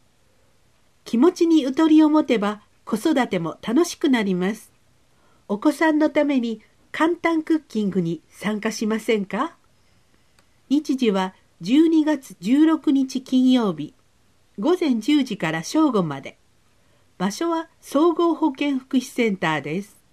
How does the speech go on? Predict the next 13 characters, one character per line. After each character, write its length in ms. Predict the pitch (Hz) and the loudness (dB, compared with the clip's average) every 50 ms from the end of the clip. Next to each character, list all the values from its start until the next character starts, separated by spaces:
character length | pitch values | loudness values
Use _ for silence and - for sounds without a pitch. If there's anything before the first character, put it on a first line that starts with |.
| _ _ _ _ _ _ _ _ _ _ _ _ _ | _ _ _ _ _ _ _ _ _ _ _ _ _
講 220 | - - 370 370 320 | 0 2 4 4 4
師 180 | - - 220 | 2 0 -2
は 240 | 190 180 185 190 - _ _ _ _ | 0 0 -2 -2 -6 _ _ _ _
浅 320 | - 196 - - 311 320 302 | -6 -6 -2 0 0 2 2
澤 260 | 302 285 285 269 262 | 2 2 2 0 0
め 140 | 240 247 254 | 0 0 0
ぐ 140 | 240 262 240 | 2 2 0
み 140 | 233 233 220 | 0 -2 -6
さ 240 | - - 202 202 | -6 -6 -4 -4
ん。 100 | 185 175 _ _ _ _ _ _ _ _ _ _ _ _ _ _ _ _ | -6 -8 _ _ _ _ _ _ _ _ _ _ _ _ _ _ _ _
対 220 | - 247 269 302 302 | -4 -2 0 0 0
象 300 | - - 277 269 269 254 | 0 0 0 2 2 2
は 240 | 254 247 262 262 | 2 0 -2 -4